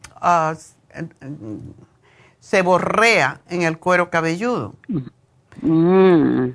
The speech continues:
Speaker 2: ujú.
Speaker 1: Entonces, si es seborrea, tendrías que ponerte el tea tree oil para que se te quite, porque eso es como una especie de hongo. Pero,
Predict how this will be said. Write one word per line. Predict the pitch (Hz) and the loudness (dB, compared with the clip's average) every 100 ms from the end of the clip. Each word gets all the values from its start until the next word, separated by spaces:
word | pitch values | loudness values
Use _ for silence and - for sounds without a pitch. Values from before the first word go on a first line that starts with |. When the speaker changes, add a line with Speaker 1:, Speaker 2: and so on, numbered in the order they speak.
| - | -6
Speaker 2:
ujú. | 147 131 143 139 127 | -6 -2 0 -2 -2
Speaker 1:
Entonces, | 180 196 214 247 294 262 233 | -4 -4 0 0 0 -4 -6
si | - 196 | -2 0
es | 214 311 | 0 0
seborrea, | 339 285 254 226 226 220 220 226 | 0 0 0 0 2 4 2 0
tendrías | 202 190 190 214 233 | -4 -2 0 -2 -2
que | 220 | -6
ponerte | 208 196 190 196 202 | -6 -4 -2 -2 -4
el | 196 | -6
tea | 190 - 233 226 | -8 -6 -6 -4
tree | 214 196 | -4 -2
oil | 185 175 143 123 170 _ _ - _ - | 2 2 2 -2 -8 _ _ -20 _ 0
para | 185 180 | 2 2
que | 185 | -2
se | 175 175 | -6 -6
te | 170 160 | -6 -6
quite, | 214 226 160 165 | -8 -6 -4 -4
porque | 175 165 180 | -6 -6 -4
eso | 180 208 | -4 -4
es | 202 | -10
como | 190 190 | -6 -4
una | 185 | -4
especie | 185 175 - | -4 -8 -6
de | 170 165 | -4 -2
hongo. | 180 196 135 - - _ _ _ - - _ - | -2 -2 -6 -10 -18 _ _ _ -20 -20 _ -4
Pero, | 214 202 202 196 185 175 | 0 2 2 0 0 -2